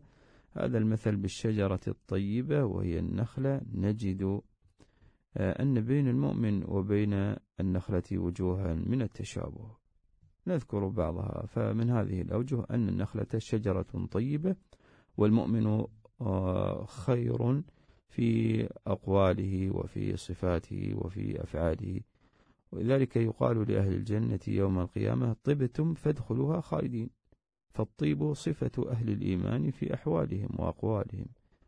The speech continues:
وجميع حركاتهم وسكناتهم.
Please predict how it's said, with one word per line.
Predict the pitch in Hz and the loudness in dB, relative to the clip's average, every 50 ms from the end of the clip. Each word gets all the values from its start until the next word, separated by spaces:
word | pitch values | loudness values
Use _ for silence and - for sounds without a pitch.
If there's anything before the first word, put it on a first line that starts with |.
| _ - | _ -6
وجميع | - 156 143 151 147 147 143 135 - 110 | -4 -4 -2 0 0 2 2 0 0 -2
حركاتهم | - 113 95 - - - - - 107 104 110 - 117 110 127 147 170 202 - _ _ _ _ | -4 -4 -4 -2 -4 -4 -2 0 0 0 0 -2 -4 -2 -2 -2 -2 -4 -6 _ _ _ _
وسكناتهم. | - 127 - - 135 - - 110 104 104 - - - - - - - | -8 -6 -4 -4 -4 -4 -2 -2 -2 -2 -2 -4 -4 -6 -8 -8 -8